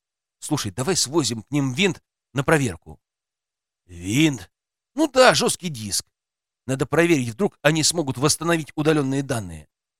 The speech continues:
Да, да, да, да, да, надо, конечно. Полицейский поднялся с дивана, но вдруг нахмурился, вспомнив.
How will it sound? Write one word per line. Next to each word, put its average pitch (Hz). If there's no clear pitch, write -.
Да, 92
да, 127
да, 113
да, 104
да, 95
надо, 110
конечно. 120
Полицейский 190
поднялся 175
с 131
дивана, 180
но 160
вдруг 165
нахмурился, 160
вспомнив. 104